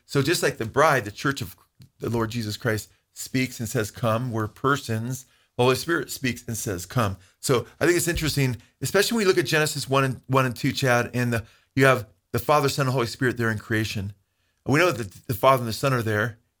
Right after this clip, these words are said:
in the beginning of creation because, uh, you know, we read in Je-, in John chapter one, one and two, "In the beginning was the Word, the Word was with God, and the Word was God."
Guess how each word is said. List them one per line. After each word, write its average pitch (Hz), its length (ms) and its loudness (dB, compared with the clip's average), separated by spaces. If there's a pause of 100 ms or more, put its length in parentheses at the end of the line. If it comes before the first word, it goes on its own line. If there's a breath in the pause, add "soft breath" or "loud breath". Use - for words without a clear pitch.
in 120 80 -2
the 110 40 -4
beginning 113 220 -2
of 101 80 -6
creation 110 380 -2
because, 117 480 -2 (680)
uh, 110 360 4 (100)
you 123 100 -2
know, 113 260 -2 (320)
we 123 140 0
read 123 180 0
in 117 100 -2
Je-, 123 200 -2
in 127 100 -2
John 123 240 2
chapter 123 260 0
one, 131 220 2
one 120 140 0
and 110 140 -6
two, 123 280 0 (300 soft breath)
"In 123 100 0
the 117 40 0
beginning 120 280 2
was 110 140 -2
the 113 80 -2
Word, 120 240 4
the 117 80 0
Word 113 180 2
was 107 160 -4
with 127 220 2
God, 120 240 6
and 123 80 -4
the 123 60 -6
Word 120 240 -2
was 143 260 4
God." 110 400 -2